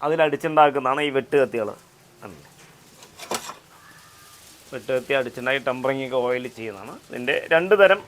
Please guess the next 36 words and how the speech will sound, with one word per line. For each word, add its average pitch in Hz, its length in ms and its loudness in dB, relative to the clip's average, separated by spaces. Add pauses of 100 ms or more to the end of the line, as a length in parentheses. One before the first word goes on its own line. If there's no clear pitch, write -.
(200)
വെട്ടുകത്തികളുണ്ട്, 123 580 -2 (280)
രണ്ട് 135 160 -6 (100)
മോഡൽ. 127 320 -4 (1040)
ലോറി, 165 260 4
ബസ്സിൻ്റെയൊക്കെ 151 420 -2
സ്പ്രിംഗ് 156 280 -6
ലീഫിൽ 156 280 -2
അടിച്ചിട്ട് 143 360 0 (100)
ടെമ്പറിംഗ് 143 460 0 (160)
ഓയിൽ 143 200 2 (120)
ചെയ്യുന്നതാണ്. 107 360 -8 (180)
ഇത് 147 120 -4 (520)
ഒന്ന്, 156 160 0 (100)
രണ്ട്, 151 160 0 (100)
മൂന്ന് 147 320 -2
റിവിറ്റ് 135 280 0 (100)
ആണിയൊക്കെ 131 320 0
വെച്ച് 123 160 -4
ഇവിടെ 170 200 0
പിച്ചള 147 260 0 (100)
കെട്ടൊക്കെ 139 340 0
കൊടുത്ത് 123 260 -4
ഇതിൻ്റെ 143 200 -2 (180)
ടാങ്കിങ് 139 440 2
അറ്റം 117 240 -6
വരെയുണ്ടാവും. 85 480 -12 (100)
സ്പെഷ്യലായിട്ട് 127 560 -4
ചെയ്യുന്ന 117 200 -10 (100)
ഇതൊരു 151 280 2
മോഡൽ. 87 260 -10 (440)
പിന്നെ 156 180 -2
അല്ലാതെ 147 300 4 (100)
ഇത് 170 160 4
അടുക്കുപിടി 165 440 2
എന്ന് 101 120 -8
പറയും. 78 180 -16